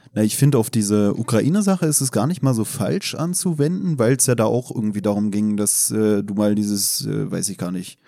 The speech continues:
Sowjetimperium hattest oder wie man es nennen sollte, die sowjetische Großmacht, die sich dann irgendwie gespalten hat.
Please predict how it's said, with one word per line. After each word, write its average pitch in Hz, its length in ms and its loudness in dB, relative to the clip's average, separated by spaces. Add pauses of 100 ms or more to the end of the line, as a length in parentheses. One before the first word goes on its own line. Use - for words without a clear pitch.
(220)
Sowjetimperium 110 1300 2
hattest 113 360 0
oder 107 180 2
wie 113 80 2
man 113 140 4
es 110 80 0
nennen 110 260 0
sollte, 113 360 2
die 107 340 2
sowjetische 104 640 0
Großmacht, 131 600 0
die 117 80 0
sich 107 160 -4
dann 104 140 0
irgendwie 107 280 0
gespalten 107 560 0
hat. 131 200 -2